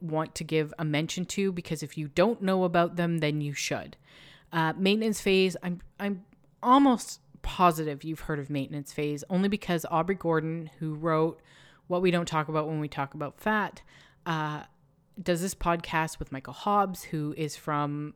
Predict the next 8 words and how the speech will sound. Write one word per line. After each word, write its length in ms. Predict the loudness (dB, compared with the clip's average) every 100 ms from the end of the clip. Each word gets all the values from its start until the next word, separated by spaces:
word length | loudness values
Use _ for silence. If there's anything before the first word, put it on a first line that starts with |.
| -12
uh, 200 | -10 -10
a 60 | -8
podcast 580 | -6 -6 -2 -4 -4 -6
called 460 | -4 -4 -4 -8 -18 -20 -20 _ -10
You're 220 | -6 -2
Wrong 300 | 4 4 6
About. 500 | 6 8 6 2 -10 -18 -20 -20 -20 _ -4
Uh, 380 | -2 0 -2